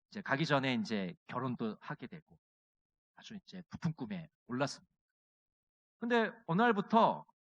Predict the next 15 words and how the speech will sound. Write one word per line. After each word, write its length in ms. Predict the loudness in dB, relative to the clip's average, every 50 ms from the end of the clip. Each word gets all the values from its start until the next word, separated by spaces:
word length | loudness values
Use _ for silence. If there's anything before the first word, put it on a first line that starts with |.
| _ _ _ _ _ _ _ _ _ _ _ _ _ _ _ 2
앞이 200 | 10 10 10 12
잘 180 | 12 8 12
보이질 340 | 12 12 12 12 10 8 6
않는 260 | 6 6 4 -2 -4
거예요. 200 | -6 -10 -16 -18 -20 _ _ _ _ _ _ _ _ _
시력이 460 | -16 -12 -6 -2 -2 -2 0 -2 -4
점점, 360 | -4 -6 -8 -6 -4 -4 -4 -4
점점 460 | -4 -4 -4 -4 -4 -6 -6 -6 -8 _ _ -18
안 140 | -18 -14
좋아지는 400 | -8 -4 -4 -4 -4 -4 -8 -16 -20
거예요. 140 | -20 -20 _ _ _ _ _ _ _ _ _ _ _ _ _ _ _ _
그래서 220 | _ -18 -14 -12 -10
이 120 | -10 -10
병원도 380 | -8 -8 -8 -6 -6 -8 -8 -8
가보고 720 | -6 -6 -6 -6 -6 -10 -10 -10 -12 -14 -14 -14 -14 -16